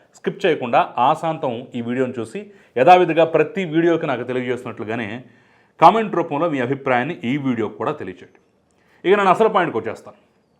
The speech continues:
మధ్యప్రదేశ్లో ఒక మూడు గ్రామాల ప్రజలు తమ పిల్లల్ని కాలేజీలో చేర్పిస్తున్నారట, అది కూడా నైట్ కాలేజీలో. కడియా సాంసి,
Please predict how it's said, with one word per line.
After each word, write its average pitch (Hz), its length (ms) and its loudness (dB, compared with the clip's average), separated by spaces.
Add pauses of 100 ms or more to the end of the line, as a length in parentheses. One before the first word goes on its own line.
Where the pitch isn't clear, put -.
(580)
మధ్యప్రదేశ్లో 180 920 2
ఒక 143 300 -6
మూడు 165 360 2
గ్రామాల 156 480 4
ప్రజలు 107 680 -6 (760)
తమ 165 100 0
పిల్లల్ని 165 880 -2 (480)
కాలేజీలో 185 440 6
చేర్పిస్తున్నారట, 127 640 -4
అది 131 140 -2
కూడా 151 180 0
నైట్ 131 400 -4
కాలేజీలో. 95 400 -8 (320)
కడియా 202 360 10
సాంసి, 175 680 0